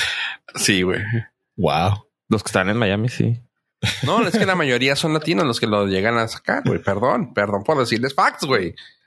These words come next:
Speaker 2: O, o lo dicen en inglés y como nadie le entiende, pues dicen, "No".
Speaker 1: <laughs> Oh, ni me recuerdes, tú.
Speaker 2: Necesitamos, necesitamos traducírselos porque si no, no van a actuar.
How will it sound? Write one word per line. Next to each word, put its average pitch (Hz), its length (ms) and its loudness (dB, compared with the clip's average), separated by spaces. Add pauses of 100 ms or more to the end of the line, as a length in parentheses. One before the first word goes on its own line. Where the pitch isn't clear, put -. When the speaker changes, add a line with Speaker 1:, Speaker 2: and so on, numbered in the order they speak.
(300)
Speaker 2:
O, 127 280 2 (300)
o 160 560 0 (240)
lo 120 200 4
dicen 113 200 0
en 135 100 4
inglés 123 300 2
y 147 60 0
como 101 160 0
nadie 95 140 2
le 110 80 2
entiende, 101 480 0
pues 87 340 0
dicen, - 240 0
"No". - 580 0
Speaker 1:
<laughs> - 100 -2
Oh, 151 400 4
ni 143 180 0
me 123 120 2
recuerdes, 123 800 0
tú. 117 240 0
Speaker 2:
Necesitamos, 113 580 2 (220)
necesitamos 113 420 2
traducírselos 123 840 2
porque 117 280 -2
si 143 120 2
no, 127 160 2
no 131 160 2
van 131 140 2
a 131 40 2
actuar. 110 440 0